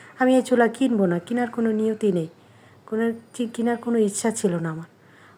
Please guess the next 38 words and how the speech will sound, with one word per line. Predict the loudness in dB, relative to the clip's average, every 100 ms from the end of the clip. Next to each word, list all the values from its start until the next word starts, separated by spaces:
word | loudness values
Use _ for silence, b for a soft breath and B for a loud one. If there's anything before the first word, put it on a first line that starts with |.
| 0
উনি, | 4 6
আমি | 6 6
বললাম | 4 4 4 4
যে, | 2
"তুমি | 0 0 0
একটা | 0 -2 -4
বারও | -2 -2 -2
আমাকে | -2 -2 -4
জিজ্ঞাসা | -8 -6 -6 -4
পর্যন্ত | -6 -4 -4 -4
করলা | -4 -4 -4 -4
না | -6 -6
যে | -2
আমি | -2 -2
এই | -4
চুলা | -4 -4 -4 -8 B B B
কিনবো | 0 0 0
কি | -2 -2
না, | -2 -4
পছন্দ | -4 -4 -4
হয়েছে | 0 0 -2 -6
কি | -6
না। | -8
কয়, | -10 -16 -20 -10 -4
'তুমি | 0 2
তো | 2
চুলা | 0 2 2
লেড়ে | 4 4 4
চেড়ে | 2 0 0 0
আসছো, | 0 -6 -6 -6 -6 B B _
তারপর | -10 -10
চুলার | -10 -6 -4 0
দামও | 0 0
জিজ্ঞাসা | -2 -4 -4 -4 -6
করতেছো, | -8 -14 -12 -10
তুমি | -6 -4 -4
কিনবা | -2 -2 0
না, | 0